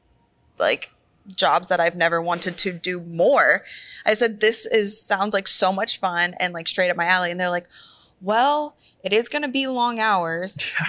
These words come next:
Speaker 1: Do you want us to see, like," you know, they're saying, like, maybe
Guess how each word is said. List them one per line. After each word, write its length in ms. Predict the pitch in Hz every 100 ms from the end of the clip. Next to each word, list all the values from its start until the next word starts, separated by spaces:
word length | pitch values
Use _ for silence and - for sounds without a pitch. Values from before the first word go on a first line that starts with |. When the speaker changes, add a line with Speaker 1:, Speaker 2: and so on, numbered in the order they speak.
| -
Speaker 1:
Do 140 | 196 233
you 180 | 254 254
want 260 | 220 226
us 200 | 240 254
to 140 | - 214
see, 360 | - 247 240
like," 260 | 233 196 196
you 160 | - 208
know, 180 | 185 180
they're 240 | 185 233
saying, 400 | 269 294 262 240
like, 240 | 220 208 185
maybe 600 | 180 185 208 208 202